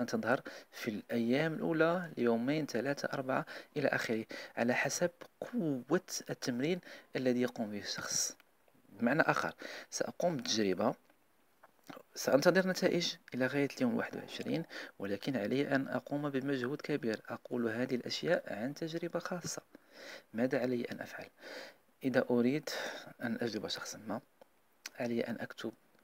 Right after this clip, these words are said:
كل يوم، كل يوم قبل النوم أن أكتبها، لأن الكتابة دائما ترسخ الأشياء في العقل الباطني. أكتب: "أنا أريد أن أكون مع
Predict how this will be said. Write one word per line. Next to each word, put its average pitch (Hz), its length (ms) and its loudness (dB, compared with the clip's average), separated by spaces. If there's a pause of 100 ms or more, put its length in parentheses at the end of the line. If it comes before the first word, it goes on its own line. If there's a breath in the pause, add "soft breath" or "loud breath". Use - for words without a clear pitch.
كل 160 460 -2
يوم، 120 500 2 (100)
كل 107 220 -6
يوم 113 460 -4 (640 loud breath)
قبل 131 360 -4
النوم 135 680 -2 (320)
أن 110 160 -6 (100)
أكتبها، 107 960 -4
لأن 110 380 -4 (340 loud breath)
الكتابة 107 460 -4
دائما 117 640 -2 (140)
ترسخ - 720 0 (360 loud breath)
الأشياء - 480 -2
في - 80 -12
العقل - 280 -4
الباطني. - 400 -12 (420)
أكتب: - 400 -2 (480 loud breath)
"أنا 117 500 0 (160)
أريد 120 540 -2
أن 120 420 -2
أكون 113 500 -2
مع 110 400 -2